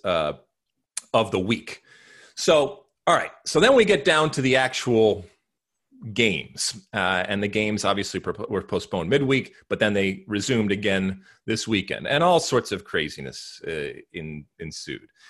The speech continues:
Um, we talked about the bubble and how much of it translates. I, I, I'd like to start there because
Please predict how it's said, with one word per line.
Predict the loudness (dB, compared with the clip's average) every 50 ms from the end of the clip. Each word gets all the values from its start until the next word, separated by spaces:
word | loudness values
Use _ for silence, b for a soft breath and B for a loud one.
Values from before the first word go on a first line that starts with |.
| B B B B B B B -2
Um, | 0 2 4 2 2 0 -2 -8 _ _ _ -2
we | -2 -2
talked | 0 2 2 2 2 2
about | 2 2 2 2 2
the | 0 0
bubble | 2 4 4 4 4 4 2 2 0 -4 -8 -6
and | -4 -4 -4
how | -2 0 0 2
much | 2 2 0 0 0
of | -2 -2
it | -2
translates. | -2 -4 -4 -4 -4 -4 -8 -12 -14 -14 -14 -18 -20 _ B B B B B B -6
I, | -4 -2
I, | -2 -4 -4 -4 -6 -2
I'd | -2 2 2
like | 2 2
to | 2
start | -4 0 4 4 4 2 2 2
there | 4 4 4 4 2 0 -4 -8 -14 -8
because | -6 -6 -6 -6 -4 0 2 2 2 0 -2 -6